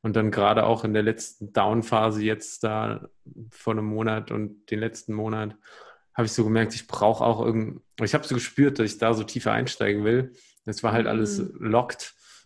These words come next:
Speaker 1: man konnte nirgendwo hin und ich
Speaker 2: Ja.
Speaker 1: wusste dann, ich hab auch echt keine komplette Session jetzt so gefunden online, das irgendwie echt noch, oder man macht das
Speaker 2: Ich kann
Speaker 1: halt
Speaker 2: dir
Speaker 1: eher
Speaker 2: da
Speaker 1: in
Speaker 2: gern
Speaker 1: Betreuung,
Speaker 2: Ressourcen
Speaker 1: oder?
Speaker 2: geben. Hm,
Speaker 1: Aber ich
Speaker 2: also
Speaker 1: wollte
Speaker 2: online
Speaker 1: mich
Speaker 2: ge-, geht
Speaker 1: das
Speaker 2: grad recht viel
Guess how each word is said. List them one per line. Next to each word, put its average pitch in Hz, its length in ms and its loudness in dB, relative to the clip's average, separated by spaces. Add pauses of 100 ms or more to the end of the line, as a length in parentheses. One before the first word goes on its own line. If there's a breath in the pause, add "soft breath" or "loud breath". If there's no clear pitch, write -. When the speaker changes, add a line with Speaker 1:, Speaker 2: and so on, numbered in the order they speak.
Speaker 1:
man 110 120 -4
konnte 117 260 0
nirgendwo 113 400 0
hin 156 540 0 (440 loud breath)
und 117 160 0
ich 214 80 4
Speaker 2:
Ja. 214 80 2
Speaker 1:
wusste 131 260 4
dann, 113 380 2
ich 120 120 -6
hab 135 120 0
auch - 220 0
echt - 300 -8
keine 120 720 0 (480)
komplette 120 440 -2
Session 123 540 -4
jetzt 117 240 -6
so 113 160 -2
gefunden 127 880 -4
online, 135 460 -4
das 117 160 -8
irgendwie 123 360 -6
echt - 220 -10
noch, 123 240 -12 (540)
oder 117 180 0
man 104 200 -2
macht 110 220 -2
das 240 140 4
Speaker 2:
Ich - 60 -6
kann 117 100 4
Speaker 1:
halt 226 100 4
Speaker 2:
dir 226 60 2
Speaker 1:
eher 160 120 8
Speaker 2:
da 208 40 8
Speaker 1:
in - 80 4
Speaker 2:
gern 220 220 6
Speaker 1:
Betreuung, 143 480 2 (140)
Speaker 2:
Ressourcen 220 460 0 (220)
Speaker 1:
oder? 190 100 -8
Speaker 2:
geben. 202 480 -4 (120)
Hm, 220 260 -2
Speaker 1:
Aber 120 80 6
ich 123 40 10 (100)
Speaker 2:
also 123 60 2
Speaker 1:
wollte 254 180 8
Speaker 2:
online 131 200 8
Speaker 1:
mich 240 100 2
Speaker 2:
ge-, 127 100 -4
geht 226 180 0
Speaker 1:
das - 20 -12
Speaker 2:
grad 202 240 0
recht 202 220 -2
viel 247 420 0